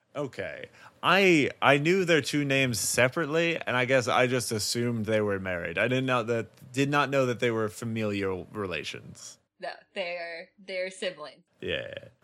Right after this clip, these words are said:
Speaker 1: But yeah, I like this scene a lot, given that, like, Penny Marshall reacts the way that a housewife would, 'cause she just wants to sit home and watch T V where her husband invites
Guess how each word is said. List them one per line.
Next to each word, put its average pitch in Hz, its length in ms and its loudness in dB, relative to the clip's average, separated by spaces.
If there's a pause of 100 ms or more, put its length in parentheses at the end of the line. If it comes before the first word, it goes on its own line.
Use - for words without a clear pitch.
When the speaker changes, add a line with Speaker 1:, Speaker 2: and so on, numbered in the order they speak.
Speaker 1:
But 143 200 0
yeah, 156 380 4
I 127 140 2
like 151 280 2
this 139 180 0
scene 143 220 -2
a 127 60 2
lot, 127 520 2
given 131 340 4
that, 127 220 6
like, 113 420 0 (300)
Penny 170 300 4
Marshall 127 680 2 (140)
reacts 123 640 4
the 120 120 0
way 104 500 2 (220)
that 113 200 2
a 110 160 4
housewife 117 920 0
would, 98 540 -2 (320)
'cause 123 120 2
she 170 120 4
just 147 200 2
wants 147 220 0
to 127 80 -2
sit 131 280 0
home 120 440 4
and 107 220 -2
watch 117 380 2
T 120 220 -2
V 107 460 0 (220)
where 117 280 4
her 123 220 6
husband 123 680 2
invites 120 680 0